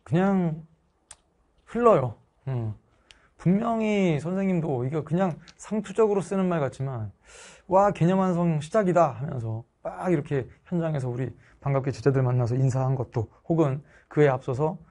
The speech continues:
이천이십오 학년도 대수능 대비 코어 강의를,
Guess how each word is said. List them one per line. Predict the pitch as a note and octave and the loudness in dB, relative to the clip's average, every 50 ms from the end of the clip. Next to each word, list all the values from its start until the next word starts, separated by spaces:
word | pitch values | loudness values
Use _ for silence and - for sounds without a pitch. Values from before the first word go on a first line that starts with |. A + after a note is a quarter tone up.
| _ _ _ _ _ _ - | _ _ _ _ _ _ -6
이천이십오 | D3+ - F3+ F3 D#3+ D3 D3 C3+ E3+ D3+ C3+ C#3+ D3+ | -6 -2 0 0 2 2 0 0 0 -2 0 0 0
학년도 | D#3 D#3 D3+ D3 C#3 C3 | 0 0 0 0 -2 -2
대수능 | B2+ B2+ A#2 B2 C#3+ C#3+ C#3 | -2 -4 -4 -2 -2 -2 -2
대비 | C3 B2+ B2 D3 D3 | -2 -2 -2 -2 -4
코어 | D3 - - - G#3 G3+ F#3+ | -4 -6 -4 0 2 2 2
강의를, | F3 E3+ E3 D#3 D#3 D3+ E3+ F3 F3+ F#3+ F#3 | 2 0 0 0 -2 -2 -2 -2 -2 -4 -8